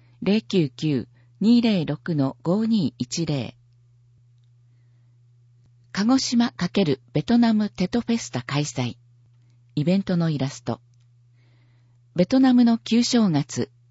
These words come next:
テトをテーマに、ベトナムのグルメや文化を楽しめる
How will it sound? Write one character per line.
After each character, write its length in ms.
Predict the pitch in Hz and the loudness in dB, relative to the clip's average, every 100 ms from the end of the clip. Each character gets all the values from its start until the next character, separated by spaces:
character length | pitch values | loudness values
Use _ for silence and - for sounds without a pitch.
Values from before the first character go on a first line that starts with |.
| - | -6
テ 120 | 247 | -4
ト 220 | - 175 | 0 -2
を 80 | 131 | -2
テ 220 | - 185 | 0 2
ー 20 | 151 | 2
マ 160 | 135 | 0
に、 200 | 120 117 _ _ _ _ _ | -2 -4 _ _ _ _ _
ベ 80 | 165 | -2
ト 160 | 170 226 | 2 2
ナ 140 | 226 | 4
ム 160 | 214 208 | 2 2
の 180 | 202 - | 0 -2
グ 120 | 214 | 2
ル 100 | 226 | 4
メ 160 | 190 147 | 4 2
や 140 | 131 | 0
文 200 | 180 208 | 0 0
化 200 | - 139 | 0 -6
を 80 | 127 | -4
楽 240 | 147 180 | -2 -2
し 140 | 185 180 | -2 -2
め 120 | 175 | 0
る 180 | 135 | -2